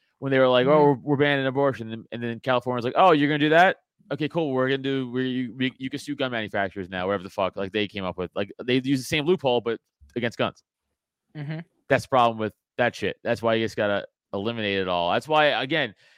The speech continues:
Speaker 1: aside from pro-life, pro-choice, all that shit, the fact that if the abortion thing goes through back down to states' rights, I'm just, just as a person looking at state rights between states and feds,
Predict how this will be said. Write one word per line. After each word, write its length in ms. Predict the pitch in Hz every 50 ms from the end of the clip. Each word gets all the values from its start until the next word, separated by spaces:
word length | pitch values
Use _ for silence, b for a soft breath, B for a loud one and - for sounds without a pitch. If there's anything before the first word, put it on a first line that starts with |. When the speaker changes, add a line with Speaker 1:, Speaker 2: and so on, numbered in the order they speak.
| b b b b _
Speaker 1:
aside 540 | 151 139 - - 185 170 175 185 190 180 -
from 180 | 165 156 143
pro-life, 480 | 123 - 160 156 151 151 147 143 139 135
pro-choice, 480 | - 143 131 123 - - 127 123 120 123
all 140 | 123 127
that 180 | 123 127 135 -
shit, 280 | - - 120 101 92 - _ _ _ _ _ _ _ _ _
the 60 | 123
fact 380 | 104 - 147 147 147 143 143 _
that 160 | 147 135 123
if 160 | 123 120 -
the 180 | - 123 117 -
abortion 520 | 117 113 95 123 127 135 131 - 131 110
thing 280 | - 117 110 107 104 98
goes 340 | 90 107 107 107 101 92 -
through 960 | _ - 110 104 104 110 113 113 113 113 113 110 110 107 104 101 98 80 - _ _
back 260 | 120 110 110 107 -
down 160 | 123 117 113
to 60 | 110 -
states' 300 | - 117 110 110 - -
rights, 220 | 110 113 127 - - -
I'm 120 | 120 139
just, 180 | 139 - - _ _ _ _ _ _ _ - -
just 200 | - 147 151 -
as 140 | 147 143 139
a 240 | 143 131 127 117 104 - _ _ _ _ _ _ _ _ _ _ _ _ _ _ _ _ _ _ _ _ _ _ _ _ _ _ _ _
person 340 | - 147 143 131 - 135 131
looking 220 | 139 143 - 143 139
at 160 | 135 131 - - - - _ _ _ -
state 240 | - - 131 131 123
rights 280 | 139 135 135 131 - - _ _ _ _ _ -
between 320 | - 120 - 131 123 120
states 260 | 107 - 131 123 117 120
and 100 | 113 -
feds, 360 | 127 123 113 101 90 -